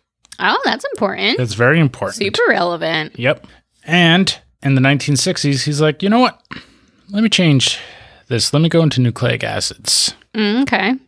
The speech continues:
Speaker 1: Tangential, but related.
Speaker 2: Yep. So in the nineteen seventies, he began using D N A polymerase to make new strands of D N A. This requires a primer that binds to a known region of D N A, which is pretty common to make today,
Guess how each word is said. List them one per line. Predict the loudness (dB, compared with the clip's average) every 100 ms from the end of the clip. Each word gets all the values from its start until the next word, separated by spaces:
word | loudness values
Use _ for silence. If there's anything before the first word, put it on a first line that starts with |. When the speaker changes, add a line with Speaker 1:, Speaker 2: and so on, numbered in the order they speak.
| -20 -20 -6
Speaker 1:
Tangential, | -2 0 0 0 -2 -2 0
but | 0
related. | 0 2 2 2 0 -2 -8
Speaker 2:
Yep. | -2 -2 -2 _ -20 -20
So | -2 2
in |
the | 4
nineteen | 4 4 2
seventies, | 2 0 0 -2
he |
began | -2 0 2 2 2 0
using | 0 2 2 2
D | 0 0
N | 0
A | -4
polymerase | -2 0 0 0 -4
to | -4
make | -4 -2
new | -2 -2
strands | -2 -4 -6
of | -8 -10 -6
D | -4
N | 0 0
A. | 0 -4 _ _ _ _ _ _ _ _ 0
This | 2 2 0
requires | -4 0 2 2 2
a | 0 -2
primer | -2 0 2 4 2 0
that | -2 -4 -4 -4
binds | 0 2 0 0
to | -2
a |
known | 0 0 0 0
region | -2 -2 -4 -4
of |
D | -4 -4
N | -2
A, | -4 -8 _ _ _ _ _ _
which | 0 0
is | 0
pretty | -2 -2
common | 2 2 4 4
to |
make | 4 4 2 -4
today, | -12 -4 0 2 0 -6